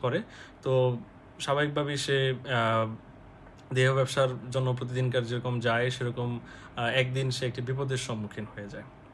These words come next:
সে, আহ, তার যে customer থাকে, সে খুন হয়। আহ, সেই অবস্থাতেই সে ওখান থেকে পালায়।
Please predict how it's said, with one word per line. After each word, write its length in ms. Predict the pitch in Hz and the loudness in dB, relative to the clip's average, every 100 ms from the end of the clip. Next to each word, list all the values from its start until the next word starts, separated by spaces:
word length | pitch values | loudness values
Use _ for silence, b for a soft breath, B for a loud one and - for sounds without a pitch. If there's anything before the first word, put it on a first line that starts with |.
| - - | -18 -8
সে, 400 | - 127 127 123 B B - | 0 2 2 0 B B -8
আহ, 180 | 123 117 110 | -4 -2 0
তার 180 | 117 | 0
যে 120 | 120 127 | 0 2
customer 440 | 127 127 143 139 | 0 0 -4 -4
থাকে, 380 | 135 135 196 233 | -4 -4 -4 -4
সে 200 | - 127 | -4 -4
খুন 220 | 135 135 | -2 -2
হয়। 240 | 131 180 240 B B - | 0 -2 -4 B B -8
আহ, 380 | 117 107 107 110 | -4 -2 -2 -4
সেই 240 | 104 131 127 | -2 4 4
অবস্থাতেই 580 | 127 127 139 131 135 | 4 0 -2 0 0
সে 220 | 127 127 120 | 0 0 0
ওখান 220 | 117 127 | 0 -2
থেকে 160 | 123 | 0
পালায়। 380 | 123 120 127 196 | 0 0 0 -2